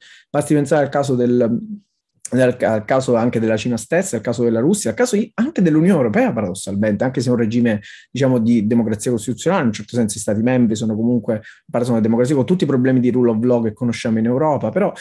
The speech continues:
il problema comunque è che comunque si sta cercando di riportare sostanzialmente la tecnologia all'interno di quelli che sono i vincoli della sovranità statale, e questo sostanzialmente produce diversi effetti quando si guarda sostanzialmente a paesi che sono regimi più illiberali o regimi più liberali.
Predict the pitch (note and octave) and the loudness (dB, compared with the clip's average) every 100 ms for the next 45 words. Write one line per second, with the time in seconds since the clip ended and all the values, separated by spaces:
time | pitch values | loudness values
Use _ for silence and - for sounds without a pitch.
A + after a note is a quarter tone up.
0 | - - - D3+ G3 F#3+ G#3+ F3+ C3+ E3 | -18 -12 -4 0 2 4 4 2 0 2
1 | F3 C#3+ C3+ B2+ - F#3 A3+ - - C#3 | 2 2 -2 -4 0 2 2 0 -10 -6
2 | C3+ C3+ D#3 D3+ E3+ C#3 C3+ F3+ G3+ E3+ | -4 -2 -4 0 0 2 2 2 2 0
3 | - - G3 G#3+ C3 G2+ G#2 G2+ - A2+ | -2 -4 -2 0 0 0 -2 -6 -10 -8
4 | A2 A#2 A#2+ B2 A2+ A2 B2 B2+ C#3 D#3 | -4 -2 0 0 0 -2 -2 -2 -4 -2
5 | D3+ D#3 C#3+ E3+ A3 A#3+ G#3+ D3 D3 C#3 | 0 0 -2 -2 0 2 2 2 2 -2
6 | - F3 F3+ F3 D3 C3 D3 C#3+ B2+ C3 | -2 0 2 0 0 0 2 2 0 -4
7 | - D3 C#3 C3 E3+ G#3 C#3 - A#2 A2 | -4 -2 0 2 4 2 2 0 0 0
8 | A2 B2 A#2 A2+ A2 A2 - A#2 A2+ F#2+ | 0 -2 -2 0 -2 -6 -10 -10 -8 -8
9 | - - - - - D#3+ D#3+ A3 D#3+ D3 | -12 -16 -20 -20 -8 -2 2 2 2 -2
10 | C#3+ F3+ C4 F#3 E3 F3+ C3+ D3 D#3+ D3 | 0 0 2 2 2 0 0 0 0 0
11 | B2+ B2 D3+ G3 F#3+ D3 D3+ - D3 - | 0 0 0 0 -2 -4 -4 -2 -2 -2
12 | A#2+ A2+ B2 B2 C3 C#3+ B2+ B2 B2+ B2 | -4 -2 -2 -2 -2 -2 -4 -8 -8 -6
13 | B2 B2 C3+ D3+ B2+ A2 - C#3 D3 B2+ | -6 -4 -2 -2 -2 -4 -2 2 2 0
14 | - A#2+ - A#2+ A#2+ A#2+ D3+ B2 G#2 B2+ | -4 -6 -2 -2 0 -2 -2 -2 -2 0
15 | E3 G3 C4+ B2+ D3 C3 C3 A#2+ A#2+ G#2 | 2 2 2 2 2 2 2 0 0 0
16 | B2 A2+ A2+ A2+ G#2+ F#2+ | 0 2 2 0 -2 -4